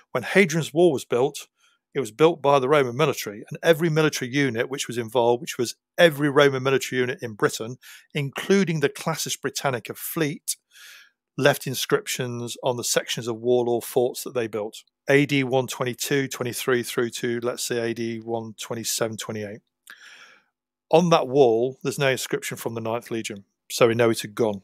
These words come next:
at least from Britain by that point, 'cause every other unit, including Legio two Augusta, which was based in southeastern Wales, Legio twenty Valeria Victrix, which was based in Chester, they both left inscriptions on the wall, the bits they built,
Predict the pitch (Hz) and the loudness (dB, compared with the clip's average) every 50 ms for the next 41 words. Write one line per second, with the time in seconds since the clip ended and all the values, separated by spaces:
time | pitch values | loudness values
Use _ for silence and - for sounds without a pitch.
0 | _ _ _ _ _ _ - 123 120 120 117 - - - 117 107 101 113 107 - | _ _ _ _ _ _ -6 -4 -2 -2 -2 -2 -4 -4 -6 -4 -4 -4 -4 -4
1 | - 110 - 110 110 107 117 - - - 120 110 113 131 - - 123 - - - | -8 -4 -2 -2 -2 -2 -4 -8 -4 -4 -4 -4 -4 -6 -8 -8 -8 -2 0 2
2 | 147 123 127 127 117 120 117 117 120 120 117 104 110 123 - _ - - - - | 2 2 2 0 0 -2 -4 -4 -4 -4 -2 -4 -6 -8 -10 _ -20 -20 -20 -20
3 | _ - - 175 160 151 143 143 147 147 123 123 135 127 120 - - 143 123 120 | _ 0 2 2 2 2 2 0 0 0 2 2 2 2 2 0 0 0 0 0
4 | 117 107 135 123 - - - 123 131 - - - 110 - 131 123 113 - - 117 | 0 0 0 -2 -2 -2 -4 -6 -6 -8 -10 -12 -6 -4 -4 -4 -4 -6 -8 -10
5 | - - - 117 110 - - 120 110 - - 113 107 113 113 110 104 101 101 104 | -6 -4 -4 -4 -6 -6 -8 -10 -8 -10 -12 -10 -8 -6 -6 -6 -6 -8 -12 -14
6 | - - - - - - - - - _ _ _ - 123 127 135 131 - 131 123 | -16 -18 -20 -20 -20 -20 -20 -20 -20 _ _ _ -4 -2 -2 0 0 2 2 2
7 | 117 110 - - 131 123 104 - - 127 117 120 117 117 117 107 104 120 - - | 2 2 0 -4 -4 -4 -4 -6 -6 -2 -2 0 0 0 -2 -4 -4 -8 -8 -8
8 | - - - - - 82 - - - - - 127 117 101 - - 117 104 - - | -12 -14 -14 -12 -14 -12 -12 -12 -12 -8 -6 -6 -6 -6 -8 -12 -10 -8 -6 -4
9 | - - - - - 104 98 - _ - - - - _ _ _ _ 135 127 123 | -4 -6 -6 -8 -8 -10 -12 -14 _ -20 -20 -20 -20 _ _ _ _ 0 0 0
10 | 110 - 135 135 135 127 - - - - _ _ 135 131 113 - - - 120 - | 2 4 4 4 4 4 0 -6 -10 -12 _ _ -4 -4 -4 -4 -6 -10 -10 -10
11 | - - 135 131 - - - 120 110 120 110 117 113 113 117 113 113 110 107 110 | -4 -4 -4 -4 -4 -8 -8 -6 -6 -6 -6 -6 -6 -4 -4 -4 -4 -6 -8 -10
12 | 131 - - - 120 113 110 - 120 107 113 135 | -8 -8 -6 -4 -4 -4 -2 -2 -2 -2 -2 -4